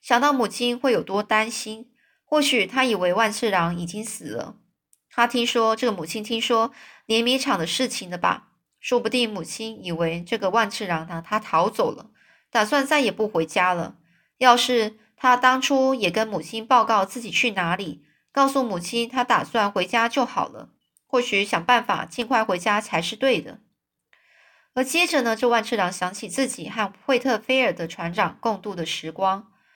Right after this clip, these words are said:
他用蹩脚的英语问这个船长一个又一个的问题，蹩脚的英语哦，就是说他的英文不好，他用不-，他自己觉得英文程度不好的英文啊，去问船长一个又一个问题，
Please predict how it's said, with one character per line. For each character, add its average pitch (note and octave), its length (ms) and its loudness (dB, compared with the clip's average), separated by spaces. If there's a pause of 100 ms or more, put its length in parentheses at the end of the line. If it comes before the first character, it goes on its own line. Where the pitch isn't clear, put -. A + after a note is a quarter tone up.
(280)
他 C#4+ 160 2
用 C4+ 400 2
蹩 G#3 240 2
脚 G3+ 180 4
的 D#3+ 140 -4
英 G#3 240 -10
语 D#3+ 320 -8 (140)
问 G#3 320 -2
这 G3+ 120 -2
个 F#3+ 120 -2
船 F3+ 240 -10
长 F#3 260 0
一 F#3 80 -12
个 G3 300 0
又 F#3 240 0
一 E3+ 160 -10
个 D#3+ 440 -2 (240)
的 F#3 120 0
问 G3+ 260 0
题， - 400 -18 (460)
蹩 A#3+ 240 0
脚 - 260 -2
的 - 100 -14
英 E3 240 -10
语 D#3+ 140 -12
哦， - 140 -16
就 F#3 100 -20
是 F#3+ 140 -12
说 F3 180 -14
他 F#3+ 140 -8
的 F3 80 -6
英 G#3+ 180 -10
文 F3 140 -10
不 F#3+ 100 -10
好， - 320 -12 (300)
他 A#3+ 100 -4
用 A#3 160 -2
不-， - 140 -20
他 A#3+ 160 0
自 B3 120 -4
己 F3 160 -10
觉 E3+ 200 -12
得 E3+ 160 -2
英 A#3+ 240 -10
文 G3 120 -2
程 F3 220 -8
度 A3 80 -8
不 A#3+ 140 -2
好 F3+ 160 -2
的 D#3+ 100 -12
英 A3+ 240 -10
文 E3+ 180 -2
啊， D#3 200 -10 (280)
去 - 160 -6
问 G#3 240 -2
船 E3 240 -8
长 E3 240 -2
一 E3+ 120 -10
个 F3 160 -2
又 E3+ 160 -4
一 D#3+ 80 -4
个 D#3 160 -8
问 F#3+ 180 -2
题， D#3 320 -16